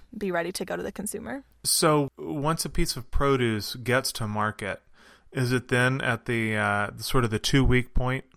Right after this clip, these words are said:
Speaker 1: Yeah, um, it depends on the produce, for sure. Like, tomatoes will not last as long
Speaker 2: Okay.
Speaker 1: as apples. But for, for things like apples, potatoes, um, onions, those ones,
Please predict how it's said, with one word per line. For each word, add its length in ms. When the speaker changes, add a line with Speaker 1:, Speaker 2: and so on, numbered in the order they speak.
Speaker 1:
Yeah, 680
um, 440
it 100
depends 320
on 100
the 80
produce, 580
for 120
sure. 300
Like, 160
tomatoes 480
will 140
not 240
last 320
as 60
long 100
Speaker 2:
Okay. 120
Speaker 1:
as 140
apples. 600
But 160
for, 300
for 160
things 200
like 220
apples, 640
potatoes, 1080
um, 300
onions, 760
those 260
ones, 320